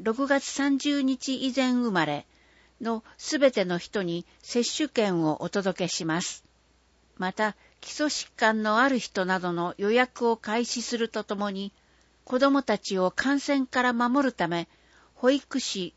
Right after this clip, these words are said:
教員などを対象とした優先接種を開始します。問い合わせ、新型コロナワクチン接種対策室、電話八四一の一二二一代表、フ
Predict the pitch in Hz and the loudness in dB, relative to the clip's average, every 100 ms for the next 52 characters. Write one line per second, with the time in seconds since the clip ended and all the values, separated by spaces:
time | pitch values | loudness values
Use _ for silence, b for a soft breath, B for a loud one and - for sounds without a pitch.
0 | - 247 277 277 277 269 269 247 185 160 | -6 -2 0 2 2 2 0 2 0 0
1 | - 196 214 233 214 - 208 - 214 202 | -2 -4 -2 -2 -4 -4 -6 -2 -4 -4
2 | b b b 254 285 294 - 285 269 285 | b b b -4 0 0 2 0 0 -2
3 | 262 - 185 170 143 - 180 175 - 156 | -2 -2 0 0 0 -2 -4 -2 -2 -4
4 | 156 151 175 - - _ _ _ b b | -4 -4 -4 -6 -10 _ _ _ b b
5 | _ _ _ _ - 226 226 214 202 196 | _ _ _ _ -2 0 2 4 2 0
6 | 208 185 - b b b b b - 285 | -2 -4 -6 b b b b b -4 0
7 | 277 294 285 277 285 277 277 269 - - | 2 2 0 2 2 4 4 2 0 -8
8 | 190 180 170 - - 226 - 277 - 269 | -4 -4 -4 -8 -6 -4 -2 -4 -2 -2
9 | 262 269 254 247 - - 170 160 - _ | -2 -2 -4 -4 -6 -6 -6 -6 -10 _
10 | _ _ _ _ 175 220 233 226 226 202 | _ _ _ _ -4 0 2 2 2 2
11 | - - - 294 285 254 208 - 208 180 | -4 -10 -2 2 2 2 0 -4 -2 -2
12 | - 208 - 294 285 262 180 175 196 196 | -4 -8 -2 0 2 2 0 -2 -2 -2
13 | 190 - 185 185 - _ 180 190 185 190 | -4 -8 -6 -6 -8 _ -2 -2 -2 -2
14 | 175 165 156 | -2 -2 -4